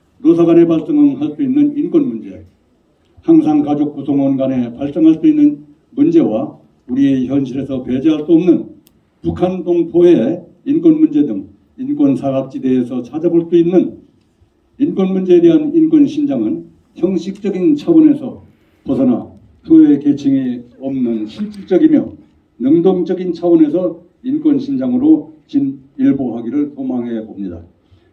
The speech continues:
모든 대전 시민의 적극적이며 능동적인 동참을 통하여 대전시에서는 인권 문제가 발생하지 않고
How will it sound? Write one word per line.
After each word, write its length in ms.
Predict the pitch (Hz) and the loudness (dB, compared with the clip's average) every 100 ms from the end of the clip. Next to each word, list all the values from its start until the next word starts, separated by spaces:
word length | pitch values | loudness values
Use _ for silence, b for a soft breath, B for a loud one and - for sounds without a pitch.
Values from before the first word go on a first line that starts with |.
| _ | _
모든 420 | 120 160 185 165 | 2 4 2 0
대전 300 | 156 339 170 | 0 2 0
시민의 680 | - - 160 156 151 156 165 - - _ - | -2 -2 2 4 2 0 -4 -12 -16 _ -2
적극적이며 720 | 165 196 - 180 156 127 - - _ _ 113 | 0 2 0 0 0 0 -4 -16 _ _ -2
능동적인 680 | 143 160 180 160 175 170 | 0 2 2 0 0 0
동참을 480 | 147 175 - 170 147 | 2 -2 0 2 2
통하여 540 | 131 117 110 104 156 - _ _ _ - | 0 -4 -6 -6 -10 -12 _ _ _ -10
대전시에서는 800 | 123 127 131 127 123 123 117 - | -4 -4 -2 -4 -2 -2 -4 -6
인권 320 | 139 160 170 | -6 0 0
문제가 320 | 175 170 165 156 | 0 -2 -2 -2
발생하지 440 | 147 165 156 151 | -4 0 2 2
않고 380 | 139 113 107 | -2 -4 -10